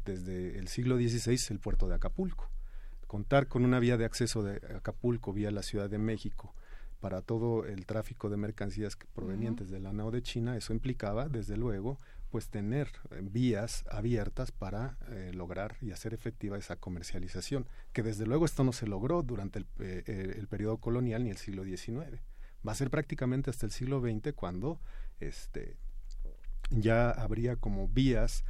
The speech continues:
Speaker 2: Ujú.
Speaker 1: más idóneas para hacer el tráfico de, eh, mercancías. Esto no quiere decir, desde luego, que no haya habido comercio, que, eh, no haya habido actividades, este, económicas y productivas. Desde luego que las hubo, pero los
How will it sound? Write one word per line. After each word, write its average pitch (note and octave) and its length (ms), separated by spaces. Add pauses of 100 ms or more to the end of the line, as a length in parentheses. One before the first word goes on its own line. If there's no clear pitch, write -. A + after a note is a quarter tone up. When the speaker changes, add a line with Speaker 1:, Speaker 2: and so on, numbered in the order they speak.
(140)
Speaker 2:
Ujú. - 100
Speaker 1:
más A2+ 400
idóneas A#2+ 600
para A2+ 360
hacer G#2+ 460
el G2+ 140
tráfico G2+ 460
de, G2+ 340
eh, G2+ 200
mercancías. E2+ 800
Esto E3+ 260
no F3 120
quiere D#3 200
decir, A#2+ 360
desde G#2 240
luego, A2 360 (340)
que G#2+ 100
no A#2 140
haya D#3 160
habido A#2+ 240
comercio, G2 580 (380)
que, G2 420
eh, A2 240
no B2+ 80
haya C#3+ 160
habido B2 180
actividades, G#2 600
este, G2 440
económicas A2+ 720
y G#2 40
productivas. A2 540
Desde F2+ 220
luego C3+ 200
que C3+ 100
las B2 240
hubo, A#2+ 160
pero G2+ 240
los F#2+ 260